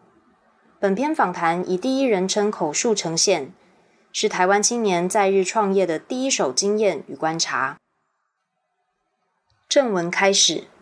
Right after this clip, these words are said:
我第一次去日本旅游是在二零一四年，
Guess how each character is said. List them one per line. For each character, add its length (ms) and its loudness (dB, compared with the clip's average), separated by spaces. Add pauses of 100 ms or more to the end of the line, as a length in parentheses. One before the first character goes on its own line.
(1500)
我 100 4
第 200 4
一 40 6
次 200 2
去 200 4
日 120 6
本 200 2
旅 120 6
游 240 4
是 180 2
在 200 4
二 180 2
零 220 2
一 40 4
四 220 0
年， 420 0